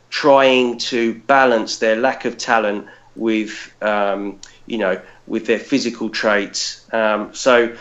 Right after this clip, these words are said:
yeah, if I could get those guys back, I'd have 'em in a heartbeat.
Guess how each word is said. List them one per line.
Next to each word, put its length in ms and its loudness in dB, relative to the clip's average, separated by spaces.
yeah, 220 4
if 160 -2
I 100 6
could 160 -4
get 160 2
those 180 2
guys 240 2
back, 300 0
I'd 80 0
have 140 -2
'em 120 0
in 60 0
a 60 0
heartbeat. 480 -4